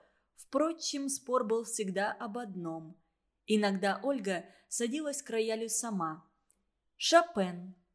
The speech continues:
говорила она. Рядом с Чайковским были Мусорский, Моцарт,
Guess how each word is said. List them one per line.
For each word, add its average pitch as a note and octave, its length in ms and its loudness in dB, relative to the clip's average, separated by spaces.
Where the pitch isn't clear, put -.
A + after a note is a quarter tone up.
говорила G3 720 0
она. F3+ 440 -6
Рядом G3+ 440 4
с G3 80 -4
Чайковским G3+ 840 -2
были A#3 320 2
Мусорский, F#3+ 920 -4
Моцарт, G#3 580 0